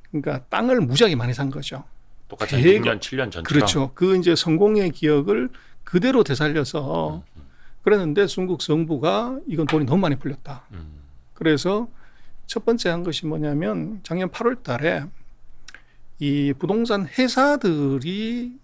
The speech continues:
Speaker 1: 더 이상 집을 못 짓게끔 하는 것이 처음에 공급을 줄여버리는 거죠.
Speaker 2: 네.
Speaker 1: 그래서 예를 들면은 부채가 이게 예를 들면 그 삼백오십 퍼센트 부채 비율이 낮아야 된다.
Speaker 2: 네.
Speaker 1: 또 지금 갖고 있는 현금이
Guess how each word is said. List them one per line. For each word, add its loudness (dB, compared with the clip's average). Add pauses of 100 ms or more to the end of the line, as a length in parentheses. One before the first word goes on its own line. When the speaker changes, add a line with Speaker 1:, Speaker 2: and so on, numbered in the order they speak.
(200)
Speaker 1:
더 0
이상 0
집을 2
못 2
짓게끔 -2
하는 -2
것이 -4
처음에 -4
공급을 4
줄여버리는 0
거죠. -6
Speaker 2:
네. -12
Speaker 1:
그래서 -2 (640)
예를 6
들면은 2
부채가 2 (540)
이게 2
예를 0
들면 -2 (400)
그 0
삼백오십 0
퍼센트 -2
부채 0
비율이 2
낮아야 -2
된다. -6
Speaker 2:
네. -14 (540)
Speaker 1:
또 2
지금 2
갖고 2
있는 0
현금이 0